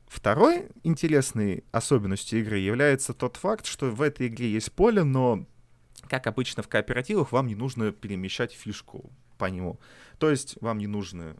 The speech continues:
идти в один угол, потом в другой угол, как, например, в какой-нибудь пандемии, там, ноль один, э, вот эта игра про пожарных, например, что вам нужно прийти в какое-то место и локализовать очаг бедствия.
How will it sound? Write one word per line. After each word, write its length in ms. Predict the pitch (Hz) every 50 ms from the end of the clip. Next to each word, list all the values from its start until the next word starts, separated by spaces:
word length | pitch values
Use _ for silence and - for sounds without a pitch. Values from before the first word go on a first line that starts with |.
| - _ -
идти 260 | 85 - - - 82
в 80 | 78
один 280 | 82 - 107 139 170 170
угол, 460 | 165 160 147 151 147 147 147 143 139 - -
потом 220 | - - - -
в 40 | -
другой 240 | - 92 92 143 165
угол, 360 | 170 165 147 127 131 123 113
как, 240 | - - - - -
например, 340 | - - - 85 - - -
в 60 | -
какой-нибудь 680 | - - - - - - 85 85 80 - - - - -
пандемии, 680 | - 92 90 87 98 98 104 123 135 135 135 131 135 131
там, 400 | 131 - - 87 85 85 85 - - - - - - - - - -
ноль 280 | - 98 101 104 101 -
один, 600 | - 92 87 82 87 90 90 85 80 - - - -
э, 160 | - - - -
вот 180 | - 90 - -
эта 180 | 85 - 87
игра 160 | 82 - 85 80
про 160 | - - -
пожарных, 560 | - 85 85 107 127 151 156 147 139 - -
например, 420 | 113 - - 107 107 101 101 - - - - - - - - -
что 240 | - - - 101 98
вам 180 | 110 120 107
нужно 220 | 101 98 87 - 95
прийти 220 | - 98 - - 104
в 40 |
какое-то 340 | - - - - 85 - -
место 320 | 127 180 226 - - - 151
и 460 | - - 135 139 131 120 101 92 90 - -
локализовать 840 | 101 90 - 107 98 95 90 98 98 110 123 120 - - - - - - - - - _ - - -
очаг 520 | - - - - 107 101 - - - - _ -
бедствия. 500 | 107 98 85 - - - - - -